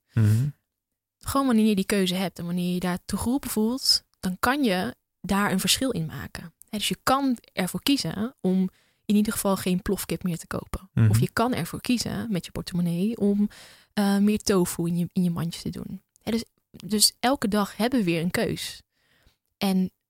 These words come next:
Speaker 2: natuurlijk zijn er mensen die super fanatiek zijn en die denken, "Oké, ja, ik stem alleen maar met die portemonnee,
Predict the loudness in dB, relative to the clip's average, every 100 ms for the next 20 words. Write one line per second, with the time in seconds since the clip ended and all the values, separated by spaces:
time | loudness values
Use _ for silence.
0 | _ -4 0 2 2 0 0 2 2 2
1 | 0 -2 -2 -2 0 0 0 0 0 0
2 | 0 0 0 0 -2 -4 -6 -14 -10 -2
3 | 0 0 0 2 2 0 -2 -2 0 0